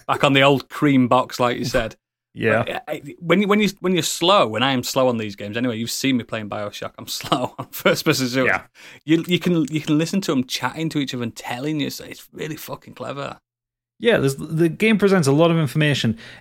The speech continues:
Speaker 2: in a way that you don't necessarily need to engage with it, but you can. Um,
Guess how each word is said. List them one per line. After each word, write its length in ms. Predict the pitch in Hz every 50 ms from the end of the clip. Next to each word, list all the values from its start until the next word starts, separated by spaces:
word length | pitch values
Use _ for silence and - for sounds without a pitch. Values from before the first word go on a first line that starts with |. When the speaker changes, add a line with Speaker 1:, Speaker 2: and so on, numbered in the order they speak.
| _ _ -
Speaker 2:
in 100 | 143 143
a 60 | 135
way 240 | 127 135 127 123 120
that 160 | 117 120 -
you 100 | 120 117
don't 300 | 107 127 120 117 120 120
necessarily 640 | 120 107 - - - - 110 110 110 110 113 113 110
need 320 | 117 120 120 113 107 95
to 120 | - 107
engage 380 | 110 107 101 107 104 98 - -
with 120 | - 71 71
it, 100 | 69 -
but 100 | 104 85
you 100 | 90 95
can. 340 | - - 113 90 - - - _ _ - - - - - - _ -
Um, 580 | 127 123 123 120 120 117 117 120 120 120 -